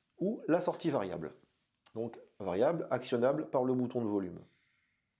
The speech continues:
Ici, on a une fonction qui va monter le, le, le gain à vingt décibels et qui va permettre d'intégrer le C M A twelve au sein de matériel professionnel pour du monitoring.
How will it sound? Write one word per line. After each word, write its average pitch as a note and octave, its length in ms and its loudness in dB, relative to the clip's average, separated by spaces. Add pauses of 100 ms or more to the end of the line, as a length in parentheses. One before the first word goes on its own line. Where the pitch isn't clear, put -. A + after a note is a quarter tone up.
(720)
Ici, F3 540 -2
on B2+ 140 0
a C3 40 0
une C#3+ 120 0
fonction D3+ 500 0
qui F#3+ 140 -6
va A#2+ 100 6
monter D#3+ 260 2
le, D3 280 4
le, B2+ 240 4
le B2 120 6
gain C3+ 220 4
à A2 80 4
vingt B2+ 200 2
décibels C3+ 640 2 (360)
et A#2 120 -2
qui B2 120 -4
va C3 120 4
permettre C#3+ 560 2
d'intégrer C3+ 600 2
le G#2+ 140 2
C C#3 140 0
M B2+ 100 4
A A2 80 4
twelve D3 400 0
au B2 140 2
sein C3 220 -2
de A#2+ 120 0
matériel A2+ 420 2
professionnel C3+ 720 0
pour B2+ 140 -4
du A#2 100 -2
monitoring. G#2 580 -4